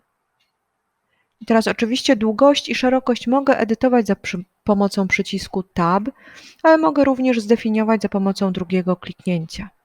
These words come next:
To będzie nasz prostokąt. Wyłączę linię siatki w tle, dzięki temu uniknę przyciągania do punktów siatki, też rysunek będzie bardziej przejrzysty. No i oczywiście mogę przybliżyć ten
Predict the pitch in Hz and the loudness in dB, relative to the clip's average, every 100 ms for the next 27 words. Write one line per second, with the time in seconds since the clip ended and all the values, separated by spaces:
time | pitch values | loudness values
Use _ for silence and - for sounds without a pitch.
0 | _ _ _ - 226 220 208 190 180 - | _ _ _ -6 0 0 0 0 -2 -6
1 | - 165 - 170 - 190 - _ _ - | -6 -8 -8 -10 -8 -14 -16 _ _ -18
2 | - - - 196 220 262 302 269 240 233 | -16 -16 -6 2 4 4 2 2 2 2
3 | 254 233 - 202 - 196 - 165 156 185 | 0 0 0 -4 -6 -10 -8 -6 -6 -4
4 | 190 190 190 208 208 202 202 - - - | -4 -4 -4 -2 0 -2 -4 -12 -12 0
5 | 208 233 254 233 202 202 - 180 190 214 | 2 2 2 0 0 -2 -2 -4 -2 0
6 | 208 185 - 190 - 185 - 180 - 247 | 0 -2 -2 -4 -4 -6 -4 -6 -6 -10
7 | 254 247 262 277 269 233 233 220 190 202 | -6 -4 -4 -2 -2 2 2 2 2 2
8 | 196 185 185 - 185 180 180 - - 165 | 2 -2 -2 0 0 2 -2 -4 -12 -16
9 | _ _ _ _ _ _ _ _ _ _ | _ _ _ _ _ _ _ _ _ _
10 | - _ - 269 339 269 196 196 - 190 | -20 _ -4 0 2 0 -2 -6 -2 -2
11 | 185 185 - 180 214 214 170 - 165 | -2 -4 -4 -4 -4 -4 -6 -8 -10